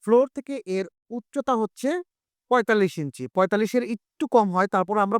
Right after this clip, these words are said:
পঁয়তাল্লিশ ধরে নিচ্ছি। ফ্লোর থেকে এর উচ্চতা হচ্ছে পঁয়তাল্লিশ ইঞ্চি। ভিউয়ার্স, আমরা এখন এর দৈর্ঘ্যটা দেখব। এর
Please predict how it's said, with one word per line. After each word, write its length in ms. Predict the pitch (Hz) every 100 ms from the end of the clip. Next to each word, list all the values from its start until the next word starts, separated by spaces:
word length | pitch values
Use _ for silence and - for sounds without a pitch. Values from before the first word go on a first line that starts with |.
| -
পঁয়তাল্লিশ 340 | 190 190 208 170
ধরে 120 | 160 147
নিচ্ছি। 220 | - 139 -
ফ্লোর 180 | 190 196
থেকে 160 | 220 - - 180
এর 80 | 220 - _ _ _
উচ্চতা 440 | 190 190 - 220 240 214
হচ্ছে 220 | 208 320 320 _ _ 208
পঁয়তাল্লিশ 420 | 185 175 160 147 151
ইঞ্চি। 120 | _ _ -
ভিউয়ার্স, 280 | 190 254 294 - - 185
আমরা 180 | 202 226
এখন 200 | 214 214 254 _ _ -
এর 220 | 202 240 285 _ _ _ -
দৈর্ঘ্যটা 400 | 160 226 226 202 156
দেখব। 180 | 127 123 120 _ _ _ _
এর 220 | 185 220